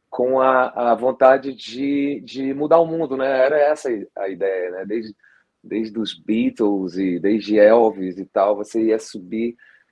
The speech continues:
fazer canções e tocar pra um monte de gente. Enfim, a gente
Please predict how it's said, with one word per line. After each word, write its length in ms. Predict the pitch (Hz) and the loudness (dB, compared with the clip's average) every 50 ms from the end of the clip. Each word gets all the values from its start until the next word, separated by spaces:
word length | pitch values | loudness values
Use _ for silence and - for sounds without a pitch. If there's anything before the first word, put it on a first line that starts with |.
| _ _ _ _ _ - | _ _ _ _ _ -4
fazer 280 | 107 104 101 120 127 123 | -2 -2 0 0 0 2
canções 720 | - 131 123 123 - - - 120 120 127 131 131 120 123 | 2 2 2 2 -2 -8 -6 -4 0 0 0 0 0 -4
e 160 | 123 117 _ _ _ _ - | -6 -8 _ _ _ _ -4
tocar 260 | 113 - - 131 127 | -4 0 2 2 2
pra 140 | - 123 123 | 4 2 2
um 40 | 113 | 2
monte 300 | 117 135 135 131 120 110 | 2 0 0 0 -2 -6
de 80 | 104 | -2
gente. 480 | 98 120 123 131 135 135 120 - - 107 | 0 0 0 0 0 -2 -4 -4 -6 -10
Enfim, 300 | 98 - - 120 117 113 | -8 -6 -4 -2 2 2
a 80 | 110 | 2
gente 360 | 107 123 143 139 - - - | 4 4 2 2 0 -6 -10